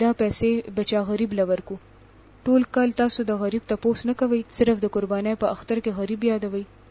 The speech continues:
نو داسې وشو چې د یو قرباني قبوله کړې شوه او د بل قبوله نه شوه. ولې؟ په ظاهره خو ډیر خلک نیک عمل کوي، خو الله تعالی د چا عمل قبول نه کوي او د چا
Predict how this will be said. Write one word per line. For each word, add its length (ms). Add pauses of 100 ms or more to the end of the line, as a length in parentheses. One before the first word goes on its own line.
(360)
نو 160
داسې 360
وشو 260
چې 220
د 120
یو 160
قرباني 480
قبوله 380
کړې 240
شوه 120 (120)
او 100
د 160
بل 240
قبوله 320
نه 160
شوه. 160 (340)
ولې؟ 320 (140)
په 160
ظاهره 380
خو 180
ډیر 180
خلک 380
نیک 180 (120)
عمل 280
کوي، 220
خو 100
الله 300
تعالی 260
د 160
چا 80 (240)
عمل 300
قبول 320
نه 120
کوي 100 (120)
او 140
د 100
چا 140